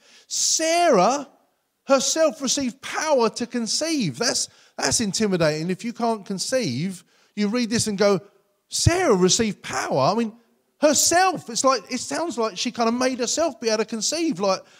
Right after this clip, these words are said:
somehow she did this even when she was past the age, since she considered him faithful who had promised. It can be intimidating, this stuff.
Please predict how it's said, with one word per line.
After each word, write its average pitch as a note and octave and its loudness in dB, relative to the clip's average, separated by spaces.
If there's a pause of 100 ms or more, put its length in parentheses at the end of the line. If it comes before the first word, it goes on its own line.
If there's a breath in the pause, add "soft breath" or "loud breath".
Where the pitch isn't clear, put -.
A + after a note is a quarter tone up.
(180 soft breath)
somehow B3 0
she C#4 0
did D#4 -4
this B3 -4
even C4+ -2
when C#4+ 0
she A#3+ -4
was A3+ -6
past B3 -4
the A#3+ -6 (100)
age, B3 -6 (420)
since C4 -2
she B3+ 2
considered A#3+ 0
him A#3+ -2
faithful A#3 -2
who A3+ 0
had - -6
promised. C#4 -4 (1700)
It - -6
can D4 -4
be B3 2
intimidating, A3+ -4
this A#2 -12
stuff. - -12